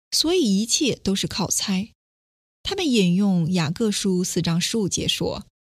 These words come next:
：“你们倒应当说，主若愿意，我们就可以活着，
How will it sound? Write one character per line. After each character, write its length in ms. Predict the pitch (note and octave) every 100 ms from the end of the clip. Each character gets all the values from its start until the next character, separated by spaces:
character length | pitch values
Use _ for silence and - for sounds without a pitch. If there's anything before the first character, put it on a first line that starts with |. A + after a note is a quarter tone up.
| _ _ _ -
：“你 100 | G#3+
们 180 | A3 A3
倒 280 | F#3+ E3+
应 260 | E3+ A#3 B3+
当 220 | C4 B3+
说， 400 | C4 B3+ A#3+ A#3+ - _ -
主 240 | G3 F3+
若 220 | G3 G3+
愿 280 | G#3+ D#4 A#3
意， 420 | F#3+ F#3 D#3+ - -
我 100 | F#3
们 120 | E3+
就 180 | F3 F3+
可 160 | -
以 100 | F#3
活 300 | E3+ - - G3+
着， 240 | A3 -